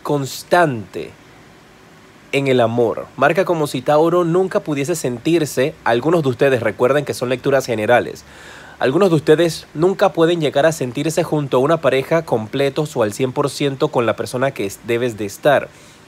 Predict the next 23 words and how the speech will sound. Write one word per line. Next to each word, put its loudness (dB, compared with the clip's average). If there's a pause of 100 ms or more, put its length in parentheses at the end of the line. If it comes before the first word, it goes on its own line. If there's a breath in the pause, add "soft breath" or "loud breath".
(400 loud breath)
Porque 0
tienes 0
ese 0
trauma 0
en 0
el -2
cual 0
dices, 0
"¿Qué -4
tal 0
si -2
la 4
persona -2
indicada 2
era 0 (320 loud breath)
este 0
hombre 0
o 2
esta -2
mujer -4
que -6
me -2
rechazó?". -4